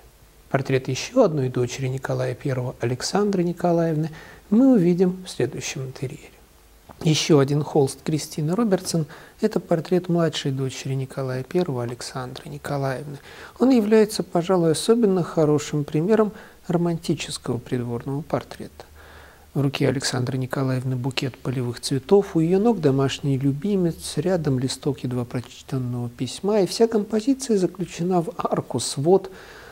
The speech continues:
давний, излюбленный художниками символ чувствительности и эмоциональности. И это романтичное окружение далеко не излишне.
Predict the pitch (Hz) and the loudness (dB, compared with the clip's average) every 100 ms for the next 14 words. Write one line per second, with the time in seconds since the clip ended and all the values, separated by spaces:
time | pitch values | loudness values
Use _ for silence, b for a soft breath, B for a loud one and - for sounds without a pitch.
0 | B 147 185 220 202 180 135 156 202 190 | B 4 4 4 4 4 4 4 4 4
1 | 175 143 139 143 160 151 131 131 123 - | 2 0 0 0 2 0 0 0 -2 -2
2 | 185 196 185 180 - - - 139 127 113 | -2 2 0 0 -4 -4 -4 -4 -4 -6
3 | 110 - 117 104 104 - 107 107 - 147 | -8 -10 -10 -10 -10 -10 -10 -10 -14 -16
4 | - - - - B B B 143 139 139 | -20 -20 -20 -20 B B B 2 2 2
5 | 135 143 143 147 - 147 156 196 196 254 | 0 2 0 -2 -2 -2 0 0 0 2
6 | 254 240 - B B 151 151 151 151 135 | 2 0 -2 B B -2 0 0 2 2
7 | 131 131 127 110 - 123 | 2 0 -6 -8 -8 -10